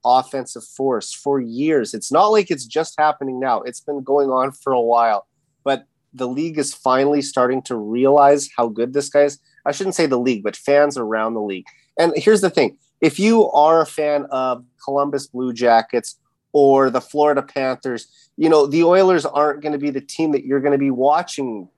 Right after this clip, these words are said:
all the time. So I can understand if Draisaitl doesn't make it onto your radar. But now that he's been in a conference final and there has been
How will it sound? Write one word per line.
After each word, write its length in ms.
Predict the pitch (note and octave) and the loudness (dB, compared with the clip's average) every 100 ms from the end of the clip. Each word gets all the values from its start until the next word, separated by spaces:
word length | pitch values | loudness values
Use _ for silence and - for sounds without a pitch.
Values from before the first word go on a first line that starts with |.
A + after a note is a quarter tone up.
| _ - | _ 0
all 180 | A#2 | 0
the 100 | G#2 | 0
time. 360 | - A2 G2 F#2 _ _ - | -4 -4 -2 -4 _ _ -4
So 180 | D#3 | 2
I 340 | D3+ E3+ E3+ - | 4 2 -2 -8
can 120 | - C3+ | -12 -8
understand 640 | D3 C#3 C#3+ D#3 D#3+ D#3 | -8 -8 -8 -4 -2 -2
if 160 | C3+ A#2+ | -4 -6
Draisaitl 800 | B2 B2 B2 - B2+ B2 A#2 _ _ _ | 0 0 0 -2 0 0 -2 _ _ _
doesn't 320 | C#3 C#3 C3+ B2 | -2 0 -2 -6
make 300 | C3 C#3 B2+ | -8 -6 -4
it 60 | |
onto 280 | B2 A#2 - | -4 -4 -6
your 140 | A#2 | -6
radar. 560 | G2 A2 B2 A2 F2+ F2 | -2 -2 0 0 -2 -2
But 200 | A#2 A2 - | -2 -2 -4
now 380 | A2 A#2+ C#3 | -2 2 2
that 160 | D3 C#3+ | 2 -2
he's 280 | - B2+ - | -6 -10 -6
been 160 | C3 C#3 | -4 -2
in 100 | B2+ | -4
a 60 | |
conference 500 | - A#2+ A2+ A2+ - | -4 -4 -4 -8 -10
final 400 | - G#2 G#2 G#2+ | -4 -2 0 -2
and 100 | G#2+ | -2
there 140 | G#2+ A#2 | -4 -2
has 180 | A#2 - | -2 -2
been 240 | A#2 | -4